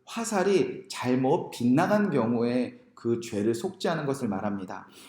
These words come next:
그래서 정확한 목표가 있습니다. 이 삶의, 삶은요.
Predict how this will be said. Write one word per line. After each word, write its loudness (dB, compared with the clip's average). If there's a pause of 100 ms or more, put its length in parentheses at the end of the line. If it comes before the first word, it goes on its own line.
그래서 2
정확한 4
목표가 6
있습니다. 2
이 2
삶의, 0
삶은요. -2